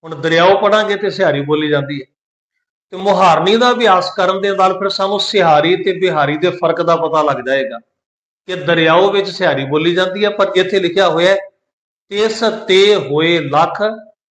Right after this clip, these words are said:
ਦਰਿਆਉ।" ਦਰਿਆਉ, ਰਾਰੇ ਦੀ ਬਿਹਾਰੀ ਦਾ ਆਪਾਂ ਉਚਾਰਨ ਕਰਾਂਗੇ।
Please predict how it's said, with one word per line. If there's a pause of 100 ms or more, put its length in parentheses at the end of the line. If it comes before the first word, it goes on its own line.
(120)
ਦਰਿਆਉ।" (160)
ਦਰਿਆਉ, (240)
ਰਾਰੇ
ਦੀ
ਬਿਹਾਰੀ
ਦਾ
ਆਪਾਂ
ਉਚਾਰਨ
ਕਰਾਂਗੇ।